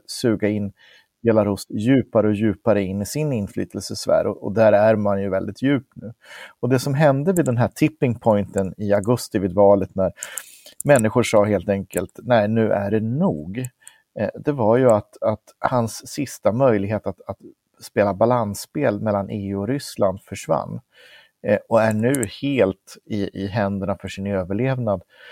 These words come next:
på Putin och på Ryssland. Eh, så att, eh, jag tror att man måste också se och förstå det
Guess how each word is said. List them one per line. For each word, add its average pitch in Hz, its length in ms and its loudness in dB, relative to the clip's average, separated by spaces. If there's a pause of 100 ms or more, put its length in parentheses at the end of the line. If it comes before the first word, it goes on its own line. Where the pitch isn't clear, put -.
(360)
på 113 140 0
Putin 95 480 -2
och 90 100 -4
på 110 100 2
Ryssland. - 520 -2 (920)
Eh, 104 280 6
så - 140 -2
att, - 220 -6
eh, 127 160 0
jag 143 140 0
tror 147 120 0
att 131 60 -6
man 143 120 -4
måste 147 220 -2
också 135 240 -2
se 135 340 -4
och 127 100 0
förstå 139 420 2
det 117 220 4